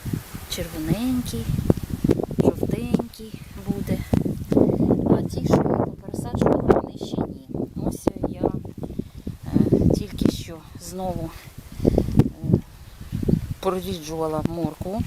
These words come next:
начебто вже нормально. І поливаю, ходжу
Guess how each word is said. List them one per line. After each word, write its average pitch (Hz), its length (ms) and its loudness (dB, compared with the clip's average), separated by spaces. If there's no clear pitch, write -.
начебто 165 500 -2
вже 151 240 -10
нормально. 131 480 -12
І 190 40 -10
поливаю, 190 920 2
ходжу - 400 -2